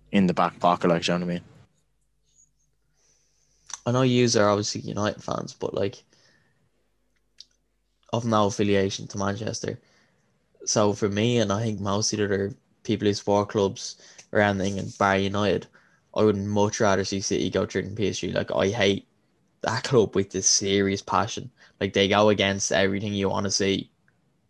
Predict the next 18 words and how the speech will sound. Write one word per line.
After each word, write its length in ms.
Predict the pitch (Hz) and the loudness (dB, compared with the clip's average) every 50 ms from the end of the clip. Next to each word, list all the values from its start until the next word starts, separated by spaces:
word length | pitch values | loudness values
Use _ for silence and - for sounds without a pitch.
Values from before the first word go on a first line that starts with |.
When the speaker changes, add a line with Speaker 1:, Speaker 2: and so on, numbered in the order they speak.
| _ _ | _ _
Speaker 2:
when 160 | - 98 95 | -6 -4 -2
you're 100 | 98 98 | 0 0
watching 300 | 95 95 98 - - 95 | 0 0 0 -4 -8 -8
football. 440 | - - 92 - 85 85 82 - - _ _ _ _ _ _ _ _ _ _ - | -6 -6 -4 -2 0 -2 -2 -2 -6 _ _ _ _ _ _ _ _ _ _ -4
I 80 | - - | -2 -2
think 180 | 127 117 107 101 | -2 -2 -4 -2
the 60 | 113 | -2
majority 440 | 113 110 104 117 110 101 107 107 107 | -2 0 0 2 4 4 4 4 2
of 80 | 104 | 0
football 300 | - 110 98 - 95 98 | 0 -2 0 0 0 0
fans, 420 | - 101 95 95 92 95 - - - _ _ _ _ _ _ _ _ _ _ _ _ _ _ _ _ _ _ | 0 0 -2 -2 -2 -4 -8 -12 -14 _ _ _ _ _ _ _ _ _ _ _ _ _ _ _ _ _ _
despite 400 | - 120 110 - - 110 110 123 | -2 -2 0 2 4 4 4 4
the 60 | - | 4
whole 160 | 117 123 110 | 4 4 4
Super 320 | 107 - - 110 117 120 117 | 2 2 2 0 2 2 2
League 160 | 101 95 82 | 0 0 0
thing 180 | - 101 95 95 | -2 -4 -4 -4
even, 320 | 95 95 87 - 64 - | -6 -6 -8 -8 -10 -12